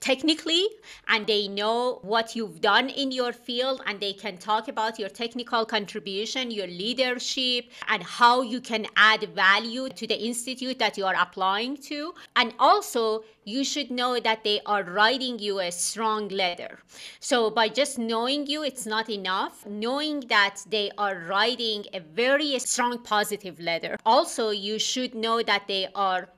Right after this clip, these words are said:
very responsible people, that they would submit these letters on time, because that's your responsibility to make sure that all those three letters, they are submitted within the, uh, whatever required time that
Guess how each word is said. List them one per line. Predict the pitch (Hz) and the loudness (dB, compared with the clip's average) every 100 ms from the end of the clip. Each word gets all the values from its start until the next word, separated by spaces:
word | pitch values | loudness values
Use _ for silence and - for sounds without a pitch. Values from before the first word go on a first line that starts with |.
| _ | _
very | 175 208 220 226 214 214 - _ - | -2 2 2 2 0 -4 -8 _ -4
responsible | 208 208 - 208 214 233 - 240 190 208 202 202 _ | -2 -2 -2 -2 -2 -6 -8 -8 -6 -4 -4 -6 _
people, | - 226 240 302 339 349 | -10 -8 -2 0 0 2
that | 226 - | 0 2
they | 202 196 | -2 -4
would | 190 196 | -6 -6
submit | - 214 196 190 220 - | -2 -2 -2 -8 -8 -8
these | 233 220 208 | -8 -6 -4
letters | 196 208 247 254 254 | -2 0 0 -2 0
on | 214 196 | -2 0
time, | 196 208 233 403 571 202 | 0 2 2 -2 -10 -8
because | 214 220 202 | -6 -4 -4
that's | 175 196 208 - | 0 0 0 -2
your | 220 202 | -6 -4
responsibility | 196 - 208 185 185 208 196 226 233 220 | -8 -6 -6 -6 -6 -6 -4 -4 -6 -8
to | 214 | -8
make | 190 190 | -8 -6
sure | - 214 208 240 247 | -6 -6 -4 -2 2
that | 208 202 - - | 0 0 -10 -2
all | 233 226 | 2 2
those | 214 202 196 | 0 -4 -6
three | - 202 214 | -10 -4 -4
letters, | 214 220 220 226 226 | 0 -2 0 -2 -2
they | 196 | -4
are | - 190 | -4 -6
submitted | - 185 190 196 196 185 | -4 -6 -6 -6 -6 -6
within | 185 196 190 | -8 -8 -6
the, | 180 175 170 - | -4 -4 -4 -6
uh, | 196 170 | -6 -6
whatever | 180 180 175 185 196 | -6 -6 -4 -2 -4
required | 190 - 185 185 190 | -6 -6 -4 -2 -6
time | - 190 190 185 | -6 -4 -4 -4
that | 165 | -4